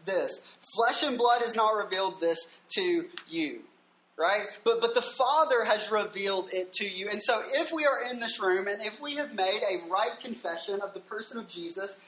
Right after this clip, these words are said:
do you know why you've made such a confession? The answer brings us, as we always seek to do, into a posture of worship before God. God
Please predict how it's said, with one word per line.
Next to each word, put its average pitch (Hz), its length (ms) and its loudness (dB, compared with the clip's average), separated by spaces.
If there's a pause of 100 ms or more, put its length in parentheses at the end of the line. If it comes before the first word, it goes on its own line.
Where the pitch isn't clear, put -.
(240)
do 220 80 -8
you 254 120 -4
know 269 300 -2
why - 440 0 (520)
you've 190 200 -6
made 180 380 0
such - 240 -8
a - 40 -16
confession? 185 560 -4
The - 140 -6 (140)
answer 190 420 0 (260)
brings 294 420 0
us, 165 320 2
as 202 140 -2
we 214 100 -4
always 285 440 2
seek 220 220 -4
to 220 100 -6
do, 165 260 -2 (180)
into 214 280 2
a 220 100 0
posture 233 420 2
of 170 140 0
worship 180 680 0 (160)
before 196 360 2
God. 214 340 4 (460)
God 233 560 4